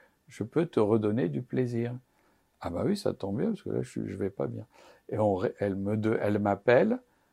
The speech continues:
et me revoilà. Donc l'industrie m'appelle, la boucle du circuit de récompense m'appelle, et moi j'y vais, en me disant : « C'est pour, euh, me détendre, bien sûr. »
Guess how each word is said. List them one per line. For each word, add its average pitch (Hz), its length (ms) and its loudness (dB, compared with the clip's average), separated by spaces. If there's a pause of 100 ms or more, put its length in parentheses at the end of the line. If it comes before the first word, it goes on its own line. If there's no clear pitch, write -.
(340)
et 107 120 -2
me 101 200 2
revoilà. 107 840 6 (720)
Donc 117 280 0
l'industrie 147 720 2
m'appelle, 143 520 0
la 120 200 6
boucle 120 540 0
du 104 120 -2
circuit 113 360 -2
de 104 100 2
récompense 104 720 -2
m'appelle, 123 500 2 (380)
et 104 140 -4
moi 110 280 0
j'y 104 200 -4
vais, 92 220 -12 (400)
en 101 140 0
me 92 80 -2
disant : « 85 360 2
C'est - 220 -4
pour, 92 400 -6
euh, 90 140 -8
me 90 140 -6
détendre, 135 400 -6
bien 101 200 -14
sûr. » - 220 -18